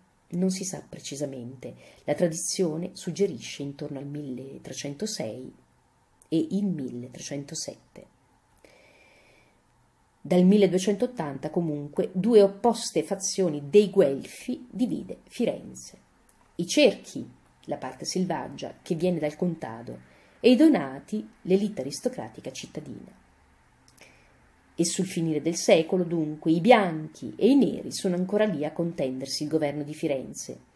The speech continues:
la più ricca tra le città d'Europa, con il suo fiorino d'oro, la moneta chiave dei pagamenti internazionali e, diciamo, con la sua sovranità monetaria. Tema che ci fa sospirare nella nostra attualità,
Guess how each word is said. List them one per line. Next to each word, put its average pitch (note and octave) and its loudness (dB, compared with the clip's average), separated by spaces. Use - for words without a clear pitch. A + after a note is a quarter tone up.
la E3+ 0
più G#3 0
ricca F#3 -4
tra - -6
le D#3 0
città - -4
d'Europa, F3+ -4
con D#3+ -4
il D#3 0
suo - -6
fiorino E3+ -2
d'oro, D3 -4
la F3+ 4
moneta F#3 6
chiave D3 -2
dei D3+ 2
pagamenti F3+ 2
internazionali F3 -2
e, F3 2
diciamo, F#3 0
con G3 4
la G3 4
sua F#3+ 0
sovranità E3+ 0
monetaria. D#3+ 0
Tema G#3+ 8
che F#3+ 0
ci - -2
fa G3 -4
sospirare C#3+ -2
nella E3+ 0
nostra E3 -2
attualità, D#3+ -4